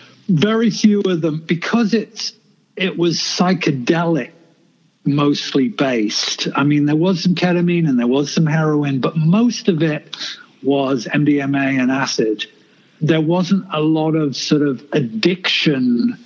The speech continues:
in the classic sense where people wanted to stop because they couldn't stop. They just, yeah, you know what I mean?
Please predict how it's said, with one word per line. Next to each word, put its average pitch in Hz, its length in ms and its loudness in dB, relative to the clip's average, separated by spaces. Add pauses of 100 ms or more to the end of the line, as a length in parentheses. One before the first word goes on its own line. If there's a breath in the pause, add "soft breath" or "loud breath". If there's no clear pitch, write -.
(460)
in 143 200 2
the 139 100 0
classic 135 560 -2
sense - 800 -2 (220)
where 135 140 0
people 131 360 0
wanted 127 360 0
to - 140 -2
stop - 640 -2 (400)
because 117 520 -2
they 123 200 0
couldn't 127 500 -2
stop. - 560 -4 (600 loud breath)
They 135 200 2
just, 123 460 -2 (200)
yeah, - 340 0 (340)
you 131 120 0
know 127 100 2
what 110 100 -2
I 110 80 -2
mean? 110 300 0